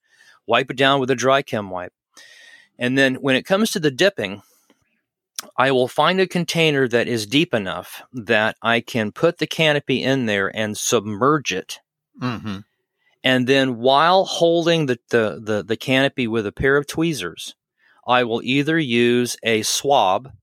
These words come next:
Speaker 1: and these are either microfiber or polyester swabs, and it's just a, it's literally a little cloth covered swab about the size of your pinky nail that I find useful for all kinds of things on my bench. And I've, another, so-, another, um, uh,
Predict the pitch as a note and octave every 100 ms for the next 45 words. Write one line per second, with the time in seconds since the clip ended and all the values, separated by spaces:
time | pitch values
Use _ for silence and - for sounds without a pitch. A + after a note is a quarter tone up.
0 | _ _ _ _ - A2+ A2+ G#2+ G#2+ G#2+
1 | A2 G#2+ A2 A#2+ B2 - A#2 A#2+ B2 G#2+
2 | - A#2 A#2 A#2+ A#2+ B2+ - A#2 A2 G#2+
3 | A2 G#2 F#2 - A2 - G2 - - -
4 | - G#2+ G2 A#2 C3+ B2+ G#2+ A#2+ G2+ -
5 | - B2+ C3+ - - C3 A#2+ A#2+ A2 -
6 | A#2 A2+ A#2+ G#2+ A2 G2+ - A#2+ A#2+ G#2+
7 | A2+ G2+ F#2+ - D3 C3+ A#2 F#2+ F2 F2
8 | G#2+ _ _ - - - G#2 G2 A#2+ C3
9 | C#3+ - - A#2 A#2 A2 A2+ A#2 - A#2+
10 | - A#2+ - C3 B2 - - - C#3+ D3
11 | B2+ A2+ - A2 G2 G#2 G2 F#2+ F2+ G#2
12 | G2+ - F#2+ G2+ F#2+ G#2+ A2+ A#2+ G#2+ -
13 | - A2 - A2 A#2+ A2+ G#2 F#2+ G2+ F#2+
14 | - G#2 G#2 F#2+